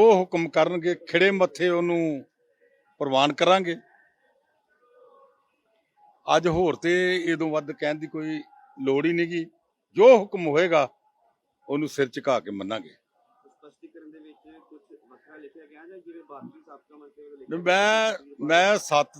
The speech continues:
Speaker 1: ਤੋਂ ਬਾਰਾਂ ਤੱਕ ਵਜ਼ੀਰ ਰਿਹਾ ਵਾਂ ਤੇ ਉਹਦੇ ਵਿੱਚ ਮੈਂ ਬਾਕੀਆਂ ਦਾ ਤੇ ਵੇਖਿਆ ਨੀ ਗਾ, ਪਰ ਮੈਂ ਆਪਣਾ ਸਪਸ਼ਟੀਕਰਨ ਦੇਣ ਆਇਆ। ਮੈਂ ਅਕਸਰ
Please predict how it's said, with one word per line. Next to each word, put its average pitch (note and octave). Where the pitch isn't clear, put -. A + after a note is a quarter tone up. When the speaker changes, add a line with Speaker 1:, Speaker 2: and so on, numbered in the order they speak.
Speaker 1:
ਤੋਂ F#3+
ਬਾਰਾਂ C#3
ਤੱਕ D3+
ਵਜ਼ੀਰ B2
ਰਿਹਾ C#3
ਵਾਂ C#3
ਤੇ -
ਉਹਦੇ A#3
ਵਿੱਚ A3
ਮੈਂ F3
ਬਾਕੀਆਂ E3+
ਦਾ G3
ਤੇ G3
ਵੇਖਿਆ D#3+
ਨੀ G#3+
ਗਾ, D3
ਪਰ G3
ਮੈਂ G#3
ਆਪਣਾ G3+
ਸਪਸ਼ਟੀਕਰਨ F#3
ਦੇਣ D#3
ਆਇਆ। E3
ਮੈਂ A3
ਅਕਸਰ G#3+